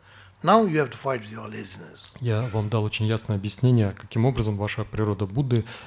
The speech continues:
Speaker 2: э, может превратиться в Будду. А теперь ваша задача бороться со своей ленью.
Speaker 1: Yeah, да?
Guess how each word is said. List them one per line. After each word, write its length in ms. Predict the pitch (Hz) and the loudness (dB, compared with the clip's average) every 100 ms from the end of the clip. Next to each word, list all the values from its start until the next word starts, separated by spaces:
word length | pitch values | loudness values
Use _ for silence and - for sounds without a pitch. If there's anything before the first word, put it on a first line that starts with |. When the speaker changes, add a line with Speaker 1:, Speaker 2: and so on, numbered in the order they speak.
| - | -6
Speaker 2:
э, 280 | 104 101 98 | -2 -2 0
может 380 | 107 107 101 - | 2 2 0 -6
превратиться 560 | - 98 101 113 - 98 | -6 -4 -4 -6 -8 -8
в 160 | 92 | -8
Будду. 400 | 98 143 123 101 - - - - | 0 0 2 -2 -4 -18 -20 -12
А 160 | 104 92 | -8 -8
теперь 420 | - - 165 170 - - | -8 -2 -2 -2 -6 -8
ваша 300 | 107 107 98 | -4 -4 -4
задача 420 | 98 127 160 95 - - - | -2 -2 -2 -4 -8 -20 -14
бороться 380 | 104 101 131 - | -4 0 0 -2
со 140 | 98 92 | -10 -6
своей 340 | - 104 87 | -2 0 0
ленью. 240 | 69 73 | -4 -8
Speaker 1:
Yeah, 240 | 76 - - | -10 -12 -12
да? 160 | 147 185 | -12 -12